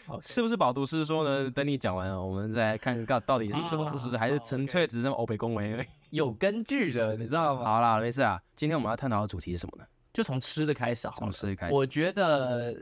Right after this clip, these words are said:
Speaker 1: 人在台湾有没有，就是你活了这么久，大概什么东西可以没有，但是你在台湾基本上就是吃，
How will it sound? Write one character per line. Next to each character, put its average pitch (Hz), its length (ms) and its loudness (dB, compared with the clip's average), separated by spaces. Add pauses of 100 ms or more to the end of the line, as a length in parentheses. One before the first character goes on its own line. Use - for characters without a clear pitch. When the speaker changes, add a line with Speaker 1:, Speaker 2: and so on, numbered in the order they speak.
(360)
Speaker 1:
人 123 280 2
在 160 160 6
台 110 220 2
湾 110 180 4
有 104 120 -2
没 90 100 0
有， - 400 -4
就 143 140 -2
是 143 220 0
你 110 520 -4 (240)
活 - 380 -2
了 120 100 2
这 123 140 0
么 120 80 0
久， 87 400 -6 (840)
大 135 320 4
概 110 600 0 (760)
什 - 180 0
么 143 80 4
东 175 120 2
西 175 120 -4
可 151 160 0
以 120 60 2
没 104 200 -2
有， 98 280 -2
但 143 120 2
是 147 120 0
你 110 120 -2
在 135 220 2
台 101 200 -2
湾 104 220 2
基 127 140 -4
本 117 100 -2
上 101 140 -2
就 101 100 -2
是 95 120 -4
吃， - 440 -8